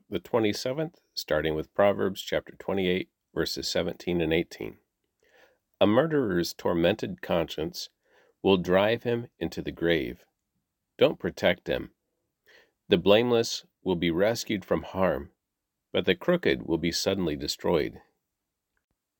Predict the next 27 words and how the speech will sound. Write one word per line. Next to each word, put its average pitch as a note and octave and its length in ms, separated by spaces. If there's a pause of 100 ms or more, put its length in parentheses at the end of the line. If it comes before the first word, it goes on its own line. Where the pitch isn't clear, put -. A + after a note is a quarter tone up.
(520)
Psalm G2+ 360
one F#2+ 160
hundred F#2 220
nineteen, F2+ 720
verses - 400
ninety-seven F2 600
through E2+ 480 (160)
one F2 180
hundred F2 240
and D#2+ 120
twelve. D#2+ 380 (1000)
Mem. E2 380 (1080)
Oh, A#2 140
how B2+ 240
I G#2+ 160
love G#2+ 380
your F2 160
instructions. - 840 (680)
I G2+ 60
think F3+ 260
about F2 300
them F2+ 180
all A2+ 240
day B2 180
long. A#2+ 400 (720)
Your F#2+ 140
commands F#2 640